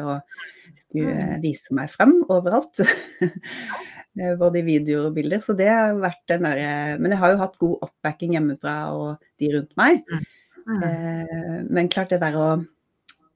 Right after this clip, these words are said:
Speaker 1: ja, tørre å vise seg frem og, eh, stole på egne beslutninger, på en måte.
Speaker 2: Mm.
Speaker 1: Eh, valg, men sk-, det skal jo tas masse sånn valg, små og store valg underveis i, i programmet.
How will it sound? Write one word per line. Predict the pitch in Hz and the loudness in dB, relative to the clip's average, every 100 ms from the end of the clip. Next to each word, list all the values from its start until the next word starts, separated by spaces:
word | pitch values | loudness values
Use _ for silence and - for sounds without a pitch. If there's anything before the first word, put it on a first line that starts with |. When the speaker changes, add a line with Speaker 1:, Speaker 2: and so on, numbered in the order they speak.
| _ - | _ -8
Speaker 1:
ja, | 180 - _ _ _ _ _ | -8 -8 _ _ _ _ _
tørre | - 208 160 156 | -4 -2 -2 2
å | |
vise | 175 165 - | 2 0 -6
seg | 151 | -8
frem | - 214 277 277 - - | 0 6 6 6 2 0
og, | 180 175 170 170 - _ - | 6 6 6 2 -2 _ -8
eh, | 170 170 165 165 - | -6 -6 -6 -6 -6
stole | - - 233 160 139 143 | -6 0 2 2 -2 -4
på | - 180 | -4 -2
egne | 156 135 123 139 165 | -2 -4 -8 -6 -4
beslutninger, | 175 156 - _ 151 170 208 214 | -4 -6 -8 _ -2 0 -2 -2
på | |
en | 247 240 | -2 -2
måte. | 247 311 359 _ - - _ 208 | 0 0 0 _ -20 -20 _ -4
Speaker 2:
Mm. | 196 170 | 0 0
Speaker 1:
Eh, | 190 185 185 185 185 185 190 - | 0 -2 -4 -6 -6 -4 -6 -4
valg, | 175 165 165 175 | -2 -2 -2 -4
men | 180 | -6
sk-, | - 185 190 | 0 0 0
det | 202 | -4
skal | - 170 | 0 0
jo | 175 | 0
tas | 175 - 185 | -2 -4 -4
masse | 202 208 - 156 | -4 -6 -6 -6
sånn | 156 170 165 | -4 -2 0
valg, | 143 180 202 | 0 0 -2
små | 180 165 | -2 -2
og | |
store | - 165 160 | -2 -2 0
valg | 147 143 165 | 0 -2 -4
underveis | 160 147 147 - | -4 -4 -6 -6
i, | 151 151 160 156 | -4 -2 -4 -6
i | 160 | -6
programmet. | 165 160 151 202 | -6 -6 -2 -2